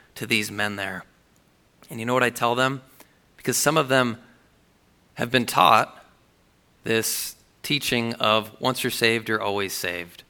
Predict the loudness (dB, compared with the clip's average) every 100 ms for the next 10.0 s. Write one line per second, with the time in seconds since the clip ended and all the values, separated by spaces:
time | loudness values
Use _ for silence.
0 | _ -2 2 2 -2 -18 _ _ -8 -4
1 | 2 2 4 6 6 6 -2 0 2 6
2 | 6 6 2 -8 -20 _ _ _ _ 0
3 | 2 4 6 4 2 2 4 4 4 2
4 | 2 0 0 0 -2 -2 -2 -2 -4 -14
5 | _ _ _ _ _ -10 -2 0 0 4
6 | 4 4 2 2 0 0 0 -2 0 2
7 | 0 0 -4 -4 -4 -2 -4 -4 -6 -6
8 | -6 -8 -12 -16 -18 -14 -10 -4 -2 2
9 | 2 2 -2 -14 _ _ _ -8 -6